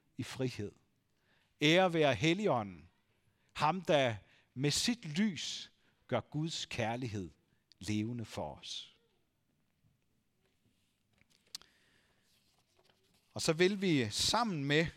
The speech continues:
apostlen Paulus, øh, rejse os og ønske for hinanden, at vor Herres Jesu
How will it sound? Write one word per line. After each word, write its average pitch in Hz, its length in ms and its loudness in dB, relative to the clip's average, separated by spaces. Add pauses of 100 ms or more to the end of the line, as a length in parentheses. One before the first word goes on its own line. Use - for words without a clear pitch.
(520)
apostlen 147 560 -2
Paulus, 160 720 -2 (760)
øh, 104 300 -2
rejse 160 580 0
os - 580 -2 (600)
og 131 280 0
ønske 202 460 2
for 160 200 4
hinanden, 156 560 0 (3250)
at 117 100 0
vor 135 120 4
Herres 185 580 4
Jesu 196 560 0